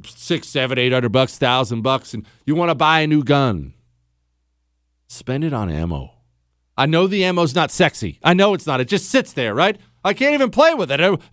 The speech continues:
it's, it's just sitting there. It's what you're gonna want.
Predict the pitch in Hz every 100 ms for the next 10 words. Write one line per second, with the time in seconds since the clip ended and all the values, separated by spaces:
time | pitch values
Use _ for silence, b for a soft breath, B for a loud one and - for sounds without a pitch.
0 | 226 220 247 269 262 214 - 339 - 349
1 | 339 175 120 80 - _ _ _ _ _
2 | _ _ _ _ _ _ 98 - 85 104
3 | - 101 80 90 80 85 64 - -